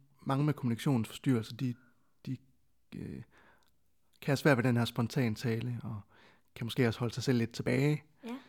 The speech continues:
Speaker 1: en gang imellem. Og der giver musikken også et, øh, det med at synge sammen med andre. Øh, det giver nogle gange anledning, anledning til at tale om,
Speaker 2: Ja.
Speaker 1: om sangene, og, og de, de minder, hver, man hver især har,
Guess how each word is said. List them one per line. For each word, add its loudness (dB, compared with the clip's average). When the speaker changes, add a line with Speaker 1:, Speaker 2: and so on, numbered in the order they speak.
Speaker 1:
en -6
gang 0
imellem. -6
Og -8
der 2
giver 0
musikken 0
også -4
et, -12
øh, -8
det 0
med 2
at -2
synge 2
sammen 4
med 2
andre. -4
Øh, -10
det -2
giver 4
nogle 6
gange 4
anledning, 4
anledning 4
til 0
at -2
tale 4
om, -2
Speaker 2:
Ja. -10
Speaker 1:
om -4
sangene, 0
og, -6
og -14
de, 0
de 4
minder, 6
hver, 2
man 0
hver 4
især 0
har, -4